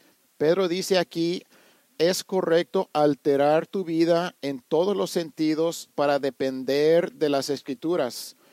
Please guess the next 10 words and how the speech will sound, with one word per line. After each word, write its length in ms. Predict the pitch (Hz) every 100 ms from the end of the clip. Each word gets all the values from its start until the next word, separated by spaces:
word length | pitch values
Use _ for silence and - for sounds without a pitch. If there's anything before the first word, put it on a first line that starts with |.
| _ _ _ _ _
Haz 440 | 127 156 175 -
lo 140 | 160 160
que 120 | 156
necesitas 680 | 139 123 - 139 - 185 -
hacer 460 | 143 - 156 156 156 _ _ _ _ -
para 200 | 139 135
depender 540 | 135 135 123 131 139
de 100 | 151
la 120 | 143
palabra, 640 | 127 123 127 143 151 147